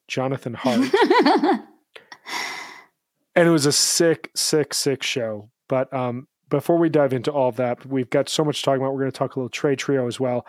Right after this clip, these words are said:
Speaker 1: Megan, how are you doing here today?
Speaker 2: I'm so good. It's the first day of summer vacation for me. I don't have to work for, like, a long time.
Speaker 1: Can I ask, y-, you took some time off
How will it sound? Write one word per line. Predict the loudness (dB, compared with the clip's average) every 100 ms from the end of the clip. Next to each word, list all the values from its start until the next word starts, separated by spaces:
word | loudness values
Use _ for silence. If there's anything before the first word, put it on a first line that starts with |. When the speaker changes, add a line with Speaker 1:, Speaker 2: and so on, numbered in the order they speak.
| -16 -12
Speaker 1:
Megan, | 0 2 2 2 -2
how | 0 2
are | 4
you | 2 0
doing | -4 -6
here | -10 -10
today? | -12 -10 -10 _ _ _ _ _ _ _ _ _
Speaker 2:
I'm | -4 -4
so | -4 0 0
good. | 2 2 2 2 -2
It's | -6 -4 -4 -4
the | -4
first | 0 0 0
day | -2
of | -2
summer | -2 -2
vacation | -4 -4 -4 -2 -4
for | -4
me. | -6 -8 -12 _
I |
don't | -2
have | -2
to | -2
work | 0 0 -2
for, | -8
like, | -8 -14 _ _ _
a |
long | -2 0 0
time. | 0 -2 0 -2 -4 -10 _ _ _ _ _ -20 _ -20 -20 -20 _ _ _ _ _ _ -2
Speaker 1:
Can | 4
I | 4
ask, | 6 4 2 -6
y-, | -12 -12 _ _ -14 -14 _
you | -6 -2 0 0 -2
took | -2 0
some | -2
time | 0 2 4
off | 4 4 0 -8